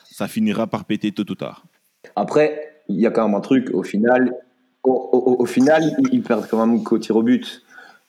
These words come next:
Speaker 2: Bon, bien sûr, ils doivent jamais arriver au tir au but contre la Suisse, mais je veux dire, avec, euh, un brin de chance, parce que, bon, moi, je trouve, ok, on peut, euh, Mbappé, il le rate, euh, c'est le bouc émissaire, euh, c'est logique. Bon, euh,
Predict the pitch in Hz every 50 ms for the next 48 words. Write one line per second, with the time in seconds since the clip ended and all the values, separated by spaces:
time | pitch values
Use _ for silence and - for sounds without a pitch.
0 | _ _ - 85 85 85 78 92 90 - - 120 101 90 92 95 95 107 117 117
1 | 123 120 123 120 123 123 - - 120 123 123 127 123 131 113 123 120 - - 151
2 | 131 - 113 110 107 120 117 117 123 117 123 - - - _ _ _ - 104 107
3 | 120 123 117 - - - - 98 92 98 95 92 90 - 80 95 98 95 95 87
4 | 82 107 120 123 123 120 110 - - 135 139 135 120 - - - 113 107 104 104
5 | 107 - - _ _ _ _ _ _ _ _ _ - - 101 98 98 98 104 113
6 | 117 - - - 127 110 - 101 - - 120 113 104 92 - 104 95 98 95 92
7 | 90 82 87 95 90 90 90 - - 101 98 95 95 95 92 92 92 90 90 95
8 | 95 95 95 92 - - 90 87 87 85 87 87 - - 90 92 101 98 87 -
9 | 92 95 92 - - 101 98 98 95 92 90 82 82 82 90 85 85 85 85 -
10 | 92 90 95 95 101 120 123 120 - - - - _ _ - 98 95 90 82 -
11 | - - - - 95 92 - 90 92 92 65